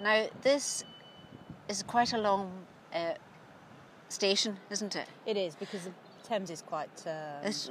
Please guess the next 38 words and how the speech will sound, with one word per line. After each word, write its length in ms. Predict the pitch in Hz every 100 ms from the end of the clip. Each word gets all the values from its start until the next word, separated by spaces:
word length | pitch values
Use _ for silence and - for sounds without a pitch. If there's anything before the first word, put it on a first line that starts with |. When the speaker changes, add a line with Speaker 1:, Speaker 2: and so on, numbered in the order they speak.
| 294
Speaker 1:
quite 220 | - 185
wide, 180 | 165 165
Speaker 2:
wide. 220 | 170 208 - -
Speaker 1:
quite 140 | 196
Speaker 2:
Mm-hmm. 80 | 165
Speaker 1:
wide 180 | 160 165
at 80 | 175
this 140 | 175
point. 280 | - 185 190 - - - -
So 380 | - 269 277 233
this 240 | 254 269
is 160 | 269 214
the 120 | 220
world's 840 | 202 208 220 226 226 220 196 185 - - - -
only 1080 | 233 254 302 320 247 175 143 147 185 254 - - - - - - - - - - - -
station 540 | - 214 202 202 202
on 100 | 185
top 200 | 185 185
of 100 | 180
a 40 | 175
bridge 420 | 202 214 - - -
that, 160 | 180
Speaker 2:
The 60 | 233
Speaker 1:
in, 160 | 185
Speaker 2:
world? 80 | 277
Speaker 1:
that 140 | 403 -
goes 320 | 269 240 233
the, 260 | 226 214 185
in 80 |
the 100 | 196
whole 200 | 202 240
world 300 | 247 180 196 175
that 240 | 196 175
goes 340 | - 208 202 180
the 80 | 196
entire 400 | 190 190 196 190
length 360 | 185 180 - - -
of 400 | 170 170 170